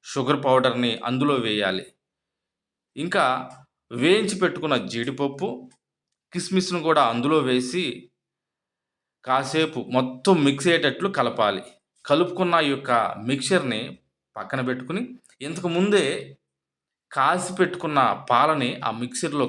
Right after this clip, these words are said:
కలిపి చిన్న ఉండలుగా రవ్వ లడ్డులాగా చేసుకుని పక్కన ప్లేట్లో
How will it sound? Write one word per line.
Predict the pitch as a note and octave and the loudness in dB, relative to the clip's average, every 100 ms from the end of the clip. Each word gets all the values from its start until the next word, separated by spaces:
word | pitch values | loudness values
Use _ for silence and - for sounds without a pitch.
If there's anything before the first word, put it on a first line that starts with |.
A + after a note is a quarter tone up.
| A#2+ | 0
కలిపి | A#2 C3 A#2+ G#2 A#2 - _ _ _ _ _ _ _ _ _ _ _ _ _ - | -2 -2 -6 -8 -10 -16 _ _ _ _ _ _ _ _ _ _ _ _ _ -8
చిన్న | D#3 F3 F#3 E3 D3 | 0 4 6 6 6
ఉండలుగా | D3+ D#3 D3+ D3+ - - A#2+ | 4 4 4 4 2 -6 -2
రవ్వ | B2+ C#3 | 4 4
లడ్డులాగా | C#3 C3+ C#3 B2+ B2+ B2+ | 4 4 4 2 0 0
చేసుకుని | C3+ C3+ D3+ G3 A#3 - _ _ _ | 0 0 -2 -4 -6 -14 _ _ _
పక్కన | D#3+ - G3 D#3 B2+ C3 - - | -10 -2 2 4 2 0 -6 -2
ప్లేట్లో | D#3+ F#3+ F#3 | 4 4 4